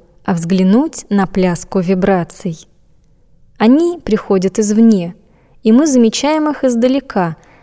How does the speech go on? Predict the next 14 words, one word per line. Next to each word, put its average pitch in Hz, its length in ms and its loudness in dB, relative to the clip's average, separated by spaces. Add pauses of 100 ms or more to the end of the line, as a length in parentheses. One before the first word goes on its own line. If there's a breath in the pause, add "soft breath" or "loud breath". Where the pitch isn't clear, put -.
Вибрации 220 540 0
движутся 247 720 -4
как 262 260 0
бы 262 140 0
по 262 180 -6
касательной 190 800 -4
к 170 100 -14
человеку. 196 760 -2 (760)
Когда 190 300 0
какая-нибудь 185 800 0
из 202 160 2
них 190 340 0
задевает 185 760 0
оболочку, 208 720 0